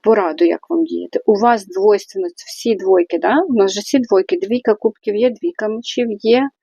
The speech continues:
двійка пентаклів є. Що в нас ще осталось? Двійки жезлів нема, <laughs> да? Двійки жезлів нема, є двійка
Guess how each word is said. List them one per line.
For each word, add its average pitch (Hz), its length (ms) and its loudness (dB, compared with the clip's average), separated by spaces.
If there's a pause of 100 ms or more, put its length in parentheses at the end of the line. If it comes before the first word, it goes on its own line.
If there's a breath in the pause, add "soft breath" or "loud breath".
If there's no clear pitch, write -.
(720 loud breath)
двійка 196 760 0
пентаклів 180 680 0
є. 254 440 2 (300)
Що - 180 -10
в - 20 -2
нас 185 140 -6
ще - 140 -10
осталось? - 680 -12 (180)
Двійки 190 300 -2
жезлів 170 400 0
нема, 208 300 4
<laughs> 208 40 4
да? 214 160 0 (540 loud breath)
Двійки 226 300 0
жезлів 208 440 2
нема, 190 340 0
є 202 140 -6
двійка 208 360 0